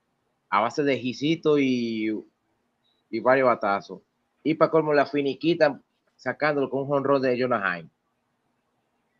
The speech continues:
Que, que si no, si no me equivoco, fue a él que le pegaron ese jonrón. Fue la te-, si lo sacaron la tercera. Entonces,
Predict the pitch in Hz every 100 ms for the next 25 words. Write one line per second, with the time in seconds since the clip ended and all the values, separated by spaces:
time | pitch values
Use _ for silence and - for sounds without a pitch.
0 | _ 906 906 _ _ _ _ _ _ _
1 | _ - 101 85 - _ 110 110 120 131
2 | 110 73 - 117 120 123 147 139 139 139
3 | 127 127 123 120 113 113 110 107 110 107
4 | 104 98 95 90 87 - _ _ _ _
5 | _ 110 113 80 90 90 107 98 107 113
6 | 113 104 90 92 85 80 _ _ _ _
7 | _ _ _ _ - 117 113 143 139 123
8 | 101 - -